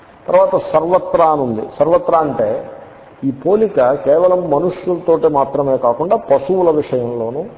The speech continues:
చెట్టు చేమల విషయంలో కూడా అలా ఉండాలి. ఒకసారి నడిచి వెళ్తున్నాను నేను దారిలో, ఫుట్పాత్లో, కొబ్బరి ఆకు ఇలా వంగి ఉన్నది, పక్కన కొబ్బరి చెట్టు ఉంది,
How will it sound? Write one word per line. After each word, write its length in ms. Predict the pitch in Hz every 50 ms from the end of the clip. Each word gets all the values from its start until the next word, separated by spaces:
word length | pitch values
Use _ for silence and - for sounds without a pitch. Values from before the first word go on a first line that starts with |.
| - - - - - - - - - - - 165
చెట్టు 260 | 165 170 165 - 233
చేమల 560 | 208 - 185 185 185 180 175 175 175 175 170
విషయంలో 640 | 160 160 143 - 147 139 139 131 131 131 127 123 120
కూడా 340 | 120 120 110 110 113 120 143
అలా 240 | 175 170 131 127
ఉండాలి. 340 | 131 123 110 104 104 107 107 - - - - - - - - - - - - - - - - - - - - - - - - - - -
ఒకసారి 580 | - 135 - 170 175 180 185 165 156 165 170 156
నడిచి 300 | 139 147 160 160 - 180
వెళ్తున్నాను 520 | 165 160 147 - - 147 143 135 127 117
నేను 180 | 113 113 110 101
దారిలో, 360 | 98 113 117 120 117 120 117
ఫుట్పాత్లో, 600 | - - 156 - - - 147 135 - - 117 107 - - - - - - - - - - - - - - -
కొబ్బరి 460 | 143 147 143 151 180 180 180 180 175
ఆకు 340 | 160 151 156 165 160 - 170
ఇలా 180 | 160 156 156 156
వంగి 360 | 151 139 131 143 156 160 156
ఉన్నది, 340 | 139 131 120 113 107 101 104
పక్కన 320 | - 139 143 - 170 170
కొబ్బరి 300 | 139 143 143 147 160 160
చెట్టు 280 | 147 147 139 - - 117
ఉంది, 300 | 113 104 107 117 139